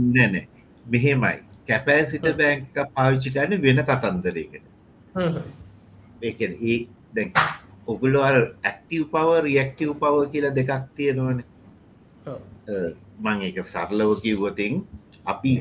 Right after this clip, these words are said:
Speaker 1: අපි ඇත්තටම ප්‍රයෝජනයක් ගන්නේ ඇක්ටිව් පවර් වලින්. ඒ කියන්නේ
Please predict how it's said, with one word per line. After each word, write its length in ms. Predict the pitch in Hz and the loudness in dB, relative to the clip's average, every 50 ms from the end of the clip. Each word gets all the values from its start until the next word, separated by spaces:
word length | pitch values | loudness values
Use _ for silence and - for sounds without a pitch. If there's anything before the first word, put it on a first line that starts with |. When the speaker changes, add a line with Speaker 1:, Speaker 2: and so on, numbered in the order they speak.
| - - - 98 - | -2 -6 -14 -18 -12
Speaker 1:
අපි 300 | 101 95 92 - - 117 | -10 -10 -12 -8 -2 0
ඇත්තටම 380 | 113 110 - - 107 123 131 135 131 | 0 0 0 -2 -2 -2 -2 -2 0
ප්‍රයෝජනයක් 680 | - 120 104 104 110 123 123 131 127 127 123 123 120 117 | 2 2 4 4 4 2 2 0 0 2 2 2 0 0
ගන්නේ 440 | - 113 110 110 107 107 127 170 180 | 0 0 2 2 2 0 0 0 2
ඇක්ටිව් 400 | 131 110 - - - - 131 120 | 0 0 -2 -4 -2 0 0 0
පවර් 280 | - - 107 92 90 87 87 | 2 0 0 0 0 0 0
වලින්. 260 | 85 85 85 87 90 101 | 0 -2 -4 -6 -6 -6
ඒ 100 | 98 92 | -8 -6
කියන්නේ 380 | - 101 98 98 98 95 80 | -4 -4 -4 -4 -4 -8 -10